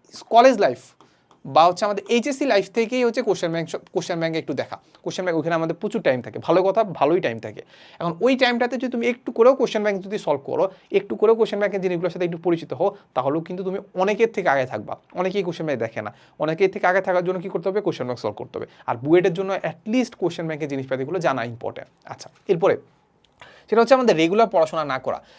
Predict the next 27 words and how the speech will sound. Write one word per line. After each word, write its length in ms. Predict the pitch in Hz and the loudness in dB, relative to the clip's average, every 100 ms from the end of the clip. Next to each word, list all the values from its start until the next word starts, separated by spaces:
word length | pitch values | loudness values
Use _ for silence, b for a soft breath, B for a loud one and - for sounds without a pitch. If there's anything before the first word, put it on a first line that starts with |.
| b | b
মাঝে 240 | 170 180 233 | 0 2 2
মাঝে 180 | 240 | 2
আমাকে 280 | 233 202 220 | 2 2 0
মানুষজন 540 | 185 143 147 143 165 139 | -2 -2 -4 -2 -4 -4
কমেন্ট 300 | 131 135 135 | -4 -4 -2
করে 160 | 139 | -2
বলে 280 | 131 139 156 | 0 0 0
যে, 160 | 131 107 | 0 -2
বা 160 | 117 | -4
কমেন্টে 440 | - 135 131 127 123 | -4 -4 -4 -4 -2
বা 120 | 123 | -2
হচ্ছে 180 | 120 127 | -4 -8
ইনবক্সে 340 | 117 117 131 | -8 -8 -6
বলে 140 | 117 | -6
যে, 100 | 113 | -6
"ভাই, 260 | 113 147 127 | -6 -4 -4
আমি 180 | 117 120 | -6 -6
তো 220 | 131 120 | -6 -4
এইটার 300 | 160 143 139 | -6 -4 -4
কোশ্চেন 300 | 135 135 - | -4 -8 -10
ব্যাংক 140 | 123 127 | -12 -8
সলভ 160 | 113 117 | -8 -4
করে 140 | 135 | -6
ফেলছি, 240 | 131 156 - | -6 -6 -2
এবার 220 | 165 160 | 0 0
কি 120 | 131 | -2
করব?" 280 | - - | -12 -14